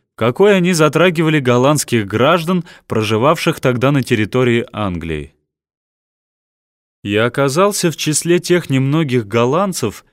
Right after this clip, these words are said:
которые имели опыт работы в контрразведке, и поэтому меня поставили во главе юридического отдела.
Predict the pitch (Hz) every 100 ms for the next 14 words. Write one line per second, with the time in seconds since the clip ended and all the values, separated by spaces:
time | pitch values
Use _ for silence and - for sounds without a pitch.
0 | _ _ _ 95 101 156 170 170 165 190
1 | 190 175 160 170 151 147 143 143 143 123
2 | - 127 117 113 101 104 90 98 98 98
3 | 156 151 _ _ _ - 98 139 196 190
4 | 185 170 160 175 170 151 - 170 165 156
5 | 139 139 123 127 131 170 - 101 120 117
6 | 107 143 143 135 - 131 127 123 117 98
7 | 101 85 78